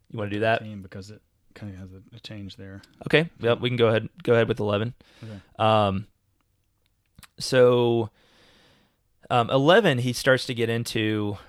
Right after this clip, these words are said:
Speaker 1: um, let's see, he starts to get into, like, the whole idea of, like, what is true life? Um, what does it mean to truly live?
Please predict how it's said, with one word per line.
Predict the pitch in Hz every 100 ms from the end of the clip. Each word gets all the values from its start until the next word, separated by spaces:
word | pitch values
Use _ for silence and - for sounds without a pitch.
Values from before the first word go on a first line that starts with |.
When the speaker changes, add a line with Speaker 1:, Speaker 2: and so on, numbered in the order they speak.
| _ -
Speaker 1:
um, | 110 104 101 95 98 - _ _ _ _ _ _ _ _ _ - - _
let's | 127 117 -
see, | 110
he | 107 113
starts | - 135 127
to | 123
get | 117
into, | 113 -
like, | 107 104 -
the | 113
whole | 104 120
idea | 110 110
of, |
like, | 107 104
what | 110 117
is | 110
true | - 120 104
life? | 98 92 - - _ -
Um, | 110 107 101 98 - _ _ _ _ _
what | - 139
does | 160 147
it |
mean | 123 117
to |
truly | 107 - 113 101
live? | 92 85 -